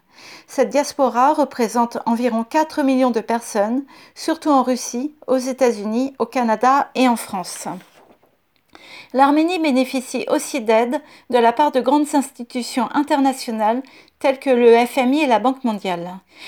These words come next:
Elle doit donc mettre en œuvre les réformes préconisées par le F M I, notamment augmenter les exportations et ouvrir davantage le pays à la concurrence. Mais les secteurs économiques qui doivent être libéralisés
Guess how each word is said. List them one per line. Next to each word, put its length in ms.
Elle 180
doit 160
donc 280
mettre 280
en 160
œuvre 340
les 140
réformes 400
préconisées 600
par 180
le 200
F 120
M 160
I, 160
notamment 580
augmenter 520
les 200
exportations 880
et 180
ouvrir 360
davantage 640
le 120
pays 340
à 80
la 120
concurrence. 800
Mais 400
les 180
secteurs 380
économiques 880
qui 120
doivent 280
être 300
libéralisés 920